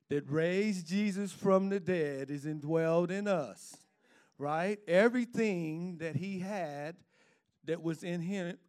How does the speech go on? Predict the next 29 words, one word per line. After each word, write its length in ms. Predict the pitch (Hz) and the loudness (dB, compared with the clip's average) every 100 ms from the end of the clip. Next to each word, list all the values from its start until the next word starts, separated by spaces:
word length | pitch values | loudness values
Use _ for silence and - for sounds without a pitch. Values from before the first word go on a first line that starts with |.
| _ _ - | _ _ -12
the 80 | |
Holy 400 | 139 175 175 180 | -2 4 4 2
Spirit, 880 | 175 - - - 233 147 131 175 - - _ _ | -4 -8 -6 0 2 2 0 -6 -10 -20 _ _
we 140 | 156 160 | -14 -10
have 260 | 143 139 | -10 -8
inside 320 | 139 139 127 123 | -8 -6 -6 -6
of 100 | 156 | -6
us. 320 | 220 92 - _ - - | -8 -10 -20 _ -20 -8
So 120 | 180 | -4
this 300 | 170 226 240 | -2 -4 -6
is 80 | 202 | -6
the 140 | 196 | -4
reason 400 | 180 190 160 151 | -2 -2 -2 -2
why 580 | 156 190 156 123 123 135 _ _ _ - | -2 -6 -10 -12 -14 -16 _ _ _ -6
we 280 | 156 190 202 | -2 0 0
should 280 | - 156 143 | -2 -4 -2
be 220 | 147 147 | -4 -4
powerful. 840 | - - 139 143 156 165 170 202 _ _ _ _ _ _ | -6 -6 -4 -6 -6 -6 -6 -8 _ _ _ _ _ _
We 140 | - 151 | -6 -4
have 260 | 143 135 | -6 -8
authority. 720 | 127 - 160 165 170 190 208 196 _ _ _ | -10 -4 0 2 2 0 -4 -8 _ _ _
We 120 | 165 175 | -2 -2
have 220 | 139 135 | -2 -6
the 60 | |
keys 400 | 123 147 151 151 - | -8 -8 -6 -8 -6
to 140 | 147 | -6
the 100 | 131 | -6
kingdom. 680 | - 175 180 185 208 220 202 _ _ _ _ _ _ _ _ | -6 -6 -4 -4 -6 -8 -14 _ _ _ _ _ _ _ _
Amen. 540 | 135 143 156 165 208 | -10 -6 -4 -4 -4